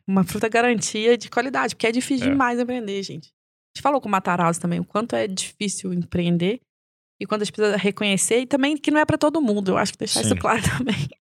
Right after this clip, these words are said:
Speaker 1: né?
Speaker 2: Não, é, é
Speaker 1: Ponto
Speaker 2: isso
Speaker 1: que
Speaker 2: que,
Speaker 1: que é.
Speaker 2: e assim, de novo, a, a, a Ana, a Gabi, o Léo, o mundo lá atrás, esses caras montaram o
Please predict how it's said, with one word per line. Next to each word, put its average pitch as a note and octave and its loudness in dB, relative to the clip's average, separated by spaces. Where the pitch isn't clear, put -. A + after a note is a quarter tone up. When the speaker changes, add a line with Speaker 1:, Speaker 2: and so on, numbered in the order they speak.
Speaker 1:
né? A#3 -2
Speaker 2:
Não, C#3+ 0
é, A2+ 0
é - -4
Speaker 1:
Ponto C#3+ 0
Speaker 2:
isso D3+ -2
Speaker 1:
que - -4
Speaker 2:
que, - -2
Speaker 1:
que - -6
é. - -
Speaker 2:
e - 2
assim, A2+ 0
de F2+ -12
novo, F#2+ -2
a, F2+ -4
a, - -4
a - -4
Ana, G2+ -2
a - -6
Gabi, F2 -8
o F#2+ -20
Léo, F2+ -2
o F#2+ -12
mundo D#2+ -8
lá D#2+ -8
atrás, F#2 -10
esses - -10
caras B2+ -4
montaram C#3+ 2
o - -12